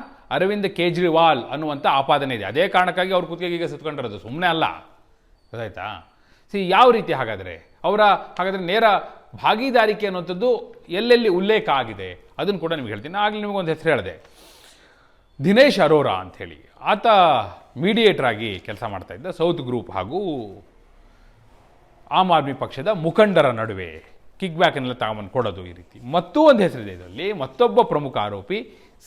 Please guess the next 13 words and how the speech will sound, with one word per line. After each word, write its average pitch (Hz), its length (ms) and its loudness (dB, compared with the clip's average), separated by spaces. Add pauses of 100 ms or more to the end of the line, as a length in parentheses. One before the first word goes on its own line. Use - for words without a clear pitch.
ಸಮೀರ್ 214 360 0
ಮಹೇಂದ್ರು 131 720 -6
ಅಂತ. 120 200 -20 (1800)
ಈತ 127 220 -8 (680)
ಮೊದಲು 123 340 0
ಅಕ್ಯೂಸ್ಡ್ 185 360 2
ಆಗಿದ್ದ, 156 260 4
ಈಗ 143 260 -2
ಅವನೇ 190 260 4
ಅಪ್ರೂವರ್. 190 760 4 (960)
ಯಾರು? 147 360 4
ದಿನೇಶ್ 139 240 0
ಅರೋರಾ. 87 340 -6